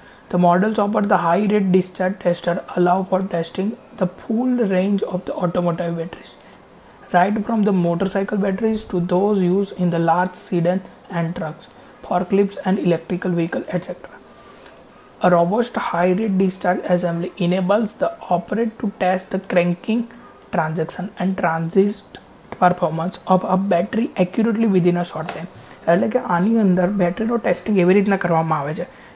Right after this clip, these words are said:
કે બેટરીને ઓછા ટાઈમની અંદર charge કરવાની આવે છે અને discharge કરવાની આવે છે.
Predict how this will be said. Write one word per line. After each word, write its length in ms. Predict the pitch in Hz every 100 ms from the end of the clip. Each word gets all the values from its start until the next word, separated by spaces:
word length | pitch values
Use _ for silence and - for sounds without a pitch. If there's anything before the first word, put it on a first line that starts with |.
| -
કે 80 | 196
બેટરીને 1500 | 170 170 170 180 - 240 180 - - - - - 185 190 170 - - - - - - - - - - - - - - - - - - - - - -
ઓછા 340 | 220 220 - -
ટાઈમની 360 | 220 220 214 226
અંદર 400 | 175 170 170 180 - - -
charge 320 | - 160 196
કરવાની 400 | - 196 202 208
આવે 100 | 208
છે 140 | 196 226
અને 300 | 247 170 180
discharge 460 | 185 - 160 156
કરવાની 320 | - 147 147 156
આવે 100 | 175
છે. 160 | -